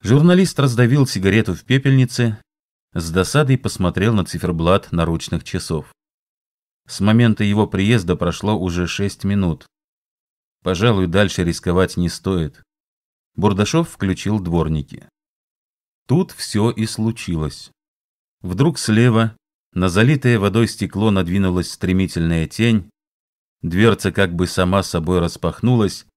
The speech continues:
Бурдашева обдала колючими брызгами, а потом в шею ему ткнули чем-то жёстким и горячим, отчего у него перехватило дыхание и потемнело в глазах.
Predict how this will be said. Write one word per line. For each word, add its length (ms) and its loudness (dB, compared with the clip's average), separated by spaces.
Бурдашева 720 2
обдала 560 2
колючими 580 0
брызгами, 720 0
а 80 -8
потом 340 2
в 80 -4
шею 340 2
ему 260 4
ткнули 420 0
чем-то 500 -2
жёстким 600 -4
и 100 -6
горячим, 680 -4
отчего 500 -2
у 100 -4
него 260 0
перехватило 680 -4
дыхание 680 -2
и 100 -6
потемнело 680 -2
в 60 -8
глазах. 580 -4